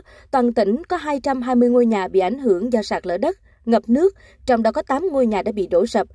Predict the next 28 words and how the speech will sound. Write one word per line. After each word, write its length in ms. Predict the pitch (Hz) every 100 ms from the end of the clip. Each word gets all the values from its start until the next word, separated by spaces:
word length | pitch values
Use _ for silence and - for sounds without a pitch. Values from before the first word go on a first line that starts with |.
| - -
hai 220 | - 311 294
trăm 240 | 302 277
mười 160 | 233 208
hai 220 | 214 254
ngôi 200 | 254 247
nhà 220 | 220 185
bị 160 | 180 180
ngập 220 | 190 -
nước 220 | 247 392 -
từ 140 | 208 190
mười 240 | 196 185
xăng-ti-mét 520 | - 220 220 214 339 392 - _
đến 200 | 208 240 359
năm 180 | 262 214
mươi 120 | 208
xăng-ti-mét. 500 | 202 208 202 202 320 - _ _ _ _ _ -
Về 200 | 226 285
hoa 200 | 277 320
màu, 340 | 285 220 208 196 - -
có 100 | -
một 220 | 381 294 226
ngàn 240 | 220 220
năm 180 | 262 247
trăm 200 | 262 254
lẻ 180 | 202 214
bảy 240 | 214 190
hecta 360 | 277 - 226 214
lúa 180 | 220